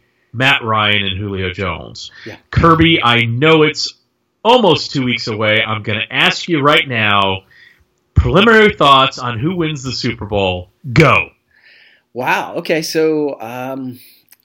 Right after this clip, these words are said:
Speaker 2: I, you know, it's interesting. I, I'm a weird guy in the sense I'm, I'm not a fan of either team.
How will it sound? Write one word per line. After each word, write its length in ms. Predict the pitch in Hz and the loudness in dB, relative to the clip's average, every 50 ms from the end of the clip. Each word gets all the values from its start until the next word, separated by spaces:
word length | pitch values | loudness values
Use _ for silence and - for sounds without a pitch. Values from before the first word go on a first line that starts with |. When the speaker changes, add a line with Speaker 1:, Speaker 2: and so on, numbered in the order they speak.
| _ _ _ _ _ _ _ _ - | _ _ _ _ _ _ _ _ -16
Speaker 2:
I, 100 | 127 - _ - - - - - _ | -16 -14 _ -16 -16 -16 -16 -16 _
you 100 | - 196 | -6 -4
know, 140 | 233 277 269 | -4 -2 -4
it's 160 | 214 - - | -4 -6 -6
interesting. 420 | 220 175 - 135 - 143 123 120 120 | -8 -8 -8 -10 -8 -10 -10 -8 -6
I, 160 | 139 185 - _ | -8 -8 -6 _
I'm 180 | - 220 285 302 | -6 -4 -4 -4
a 60 | 226 | -4
weird 400 | 175 143 143 143 160 160 147 131 | -4 -6 -6 -4 -4 -4 -6 -6
guy 220 | 123 131 127 139 143 | -6 -6 -4 -4 -6
in 80 | 135 | -6
the 60 | 131 | -8
sense 200 | 123 - 139 127 | -10 -10 -10 -8
I'm, 180 | 135 135 151 156 - | -6 -6 -6 -6 -6
I'm 140 | 147 160 170 | -6 -4 -4
not 140 | 180 175 | -4 -4
a 40 | 151 | -6
fan 260 | - - 160 156 151 | -6 -8 -6 -6 -6
of 80 | 143 123 | -6 -6
either 200 | 131 131 127 123 | -6 -8 -8 -8
team. 260 | 123 - 110 - - | -10 -12 -16 -18 -18